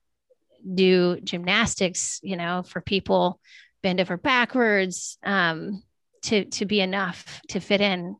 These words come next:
to do all these things because I'm already that, you know? Um, and for me, it's just the energy that I bring to the table at this point is, is enough.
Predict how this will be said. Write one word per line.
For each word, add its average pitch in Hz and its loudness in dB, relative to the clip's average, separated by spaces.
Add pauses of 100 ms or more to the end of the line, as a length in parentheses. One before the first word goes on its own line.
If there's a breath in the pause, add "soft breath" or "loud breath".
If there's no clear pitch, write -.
(160)
to - -8
do 208 -2
all 202 2
these 190 -2
things 185 -4
because 196 -8
I'm 190 -4
already 196 0
that, 160 -2
you 196 -4
know? 180 0 (800 loud breath)
Um, 175 4 (1300)
and 185 4 (1400)
for 220 -2
me, 214 2
it's 185 2
just - -2
the 190 -2
energy 196 0
that 175 2
I 170 2
bring 185 -2
to - -10
the 175 -6
table 190 2
at 170 -4
this 196 -4
point 175 -2 (840)
is, 185 -2
is 175 -2
enough. 170 -4